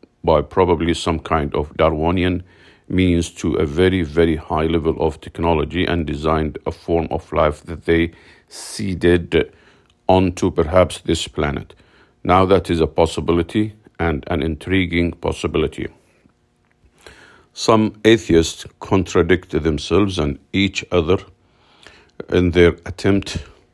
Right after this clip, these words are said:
to deny the obvious. While Thomas Huxley, eighteen twenty-five to eighteen ninety-five, a defender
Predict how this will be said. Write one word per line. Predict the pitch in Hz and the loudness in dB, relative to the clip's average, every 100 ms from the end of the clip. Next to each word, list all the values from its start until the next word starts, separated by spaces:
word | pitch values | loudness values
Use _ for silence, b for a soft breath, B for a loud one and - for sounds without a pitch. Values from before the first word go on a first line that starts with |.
| _ | _
to | - 110 95 87 | -2 0 2 0
deny | 80 82 82 82 | 0 2 4 4
the | 73 76 - | 2 -2 2
obvious. | 92 80 - - - b b b b b | 0 0 -6 -8 -18 b b b b b
While | - 90 90 | 2 4 4
Thomas | - 107 110 - - - | 2 4 4 0 -8 -6
Huxley, | 95 98 - - 76 80 90 - | 0 0 0 -2 0 0 -2 -4
eighteen | 85 82 - 85 73 | -2 -2 -2 -2 -2
twenty-five | - 76 - 82 82 78 | -4 -6 -2 2 2 2
to | - | -2
eighteen | 76 76 82 76 | -4 -2 -4 -2
ninety-five, | 69 67 - - - 80 85 90 - _ b b b b b b - | -2 -6 -10 -10 0 2 4 0 -6 _ b b b b b b -2
a | 85 | 0
defender | 82 87 92 85 | 2 0 2 2